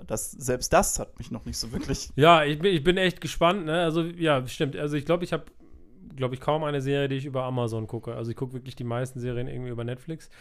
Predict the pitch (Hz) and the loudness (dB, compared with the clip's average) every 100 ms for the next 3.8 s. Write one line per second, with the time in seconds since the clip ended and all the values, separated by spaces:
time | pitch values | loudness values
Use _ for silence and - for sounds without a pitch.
0 | - - - - 135 131 135 143 143 135 | -20 -20 -20 0 6 6 6 4 2 4
1 | 147 151 - 135 180 185 185 240 254 - | 4 2 0 4 6 4 2 -2 -2 -10
2 | - - - 123 123 110 117 131 139 - | -20 -20 -8 -8 -6 -8 -6 -4 -4 -4
3 | 165 185 - 143 247 - - | -6 -6 0 0 0 -4 -12